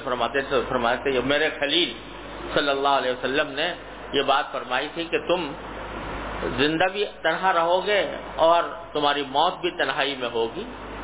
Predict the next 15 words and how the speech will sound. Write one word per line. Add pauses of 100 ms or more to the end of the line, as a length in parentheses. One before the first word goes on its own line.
(520)
اور (100)
تمہاری (840)
کفن
دفن
کا
انتظام (600)
کچھ
ایسے
صحابہ
کریں
گے (100)
جو (500)
عراق
کی
طرف